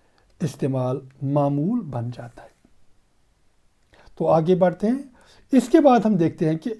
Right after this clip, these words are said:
जो हम मरतबा तशखीस है, यानी जो हमारे पास दूसरी असेसमेंट है, वो है पीर असेसमेंट।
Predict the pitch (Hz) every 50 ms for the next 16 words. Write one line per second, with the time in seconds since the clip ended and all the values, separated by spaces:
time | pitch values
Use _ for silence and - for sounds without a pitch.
0 | - - - - - - 190 190 190 - - 220 247 254 247 226 214 202 196 196
1 | - 202 185 165 170 165 175 170 - - 139 127 - - - 170 151 151 147 147
2 | - 156 151 143 135 139 143 - - - - _ _ 185 196 214 208 196 214 190
3 | 202 208 208 196 190 196 208 233 269 269 262 - _ _ _ _ _ _ _ _
4 | - 147 175 233 220 220 262 254 247 247 - - - _ _ _ _ _ _ _
5 | _ _ _ _ _ - 180 156 - - - 185 160 160 160 151 180 180 170 160
6 | 160 156 170 233 254 - - _ - - _ _ _ - 240 262 262 254 254 -
7 | - - 131 120 - 135 117 - - 147 139 135 135 139 131 135